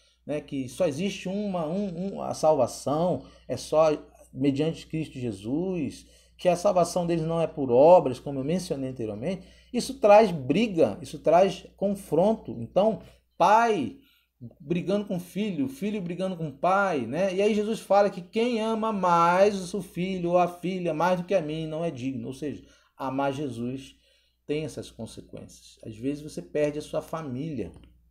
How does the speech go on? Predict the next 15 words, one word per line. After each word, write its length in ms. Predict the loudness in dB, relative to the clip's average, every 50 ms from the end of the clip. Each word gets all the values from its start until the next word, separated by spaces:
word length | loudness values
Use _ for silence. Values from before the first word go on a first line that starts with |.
| _ _ _ _ _ _ _ _ _ _ _ _
é, 380 | -10 -8 -8 -8 -6 -8 -8 -8
você 140 | -8 -10 -10
perde, 640 | -10 -4 0 2 2 2 2 0 -2 -8 -14 -18 -14
né? 240 | -10 -8 -6 -6 -8 -10 -16 -20 _ -20 -20 _ _ _
Paulo 280 | 4 6 6 6 4 0
tem 160 | -2 -2 -2
algumas 340 | -2 0 0 0 0 2 2
orientações 600 | 2 2 2 0 0 -2 -4 -4 -6 -6 -6 -4
a 40 |
respeito 440 | -6 -6 -8 -10 -10 -10 -10 -8 -10
disso, 260 | -12 -12 -12 -14 -12
de 140 | -12 -12 -8
ganhar 600 | -4 -4 -2 -2 -2 -2 -2 -2 -2 -4 -4 -6 -6
a 80 | -6 -8
esposa, 760 | -8 -10 -12 _ -2 0 2 2 0 0 -2 -6 -8 -10